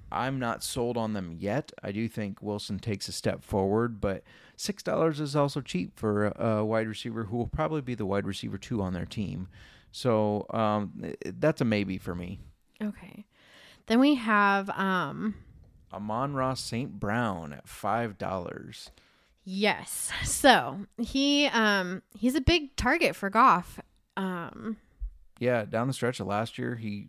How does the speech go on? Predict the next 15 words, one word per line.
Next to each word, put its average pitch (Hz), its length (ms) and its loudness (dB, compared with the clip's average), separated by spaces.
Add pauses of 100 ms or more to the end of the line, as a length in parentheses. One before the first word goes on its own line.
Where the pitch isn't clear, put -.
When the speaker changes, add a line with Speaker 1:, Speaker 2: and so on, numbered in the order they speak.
Speaker 1:
became 104 360 -4
a 95 80 -2
big 107 240 -4
target 92 380 -6
for 82 160 -8
sure. 92 440 -6 (480)
Um, 101 440 0 (100)
and 101 140 -4
at 78 100 -6
five 110 380 -2
dollars, 107 640 -2 (380)
he's 101 120 -10
a 202 40 -4
young 113 340 2
player. 110 680 -2